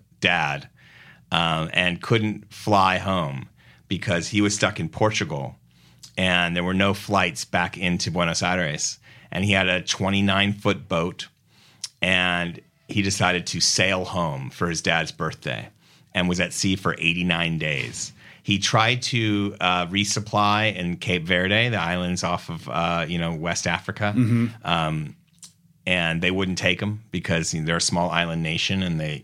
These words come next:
Speaker 1: they were careful about the virus. And he sailed across the Atlantic all the way down to, uh, Mar del Plata, which is this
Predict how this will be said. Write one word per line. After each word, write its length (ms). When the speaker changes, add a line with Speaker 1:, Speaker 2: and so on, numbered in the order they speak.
Speaker 1:
they 140
were 240
careful 380
about 260
the 80
virus. 540
And 460
he 380
sailed 460
across 420
the 140
Atlantic 640
all 120
the 80
way 200
down 420
to, 440
uh, 440
Mar 220
del 200
Plata, 540
which 220
is 120
this 240